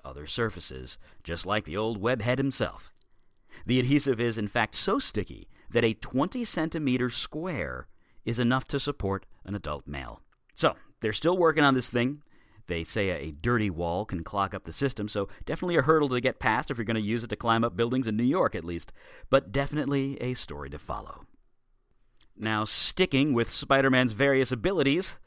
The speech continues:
that's horrible, let's slide over to Spider-Sense. Well, it's a bit of a stretch, but I'm really excited for the movie Homecoming. Give me a break.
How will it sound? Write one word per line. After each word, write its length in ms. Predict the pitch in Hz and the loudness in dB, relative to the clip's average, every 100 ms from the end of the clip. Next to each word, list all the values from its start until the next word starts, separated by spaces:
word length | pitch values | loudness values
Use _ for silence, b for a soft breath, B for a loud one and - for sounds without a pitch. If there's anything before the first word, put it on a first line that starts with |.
| b b b | b b b
that's 180 | 76 71 | -12 -6
horrible, 380 | 85 82 85 B B | -4 -4 -6 B B
let's 200 | 170 196 | 2 2
slide 380 | - 202 220 214 | 0 -2 0 6
over 180 | 202 226 | 6 8
to 120 | 240 | 6
Spider-Sense. 1120 | - - - 247 185 131 123 78 - - - B B _ - | 4 0 -2 0 2 0 -2 -6 -10 -12 -12 B B _ -16
Well, 120 | 73 | -12
it's 100 | - | -6
a 40 | |
bit 140 | 92 123 | -2 0
of 60 | |
a 60 | 120 | -2
stretch, 340 | - 123 - | 2 2 4
but 160 | 127 127 B B | 2 2 B B
I'm 100 | - | -6
really 160 | 87 101 | -4 -2
excited 360 | - 95 90 90 | -4 -4 -4 -4
for 80 | |
the 60 | 85 | -4
movie 220 | 90 80 | -6 -6
Homecoming. 420 | 82 87 76 60 | -8 -8 -10 -12
Give 100 | 62 | -14
me 80 | 69 | -14
a 40 | 71 | -12
break. 220 | 73 | -12